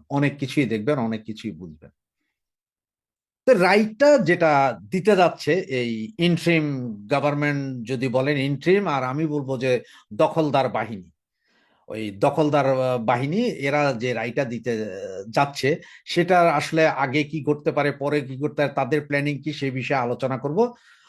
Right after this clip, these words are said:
তো আপনারা জানেন যে শেখ হাসিনাকে মোট উনিশ বার হত্যা করার চেষ্টা করা হয়েছিল।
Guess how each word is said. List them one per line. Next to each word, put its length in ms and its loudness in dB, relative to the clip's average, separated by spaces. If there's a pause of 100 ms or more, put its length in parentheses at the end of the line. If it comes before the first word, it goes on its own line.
(160)
তো 60 6
আপনারা 300 4
জানেন 280 4
যে 240 4
শেখ 360 -2
হাসিনাকে 480 0
মোট 200 2 (140)
উনিশ 320 0
বার 200 0
হত্যা 320 -4
করার 260 -2
চেষ্টা 280 -4
করা 200 -6
হয়েছিল। 440 -10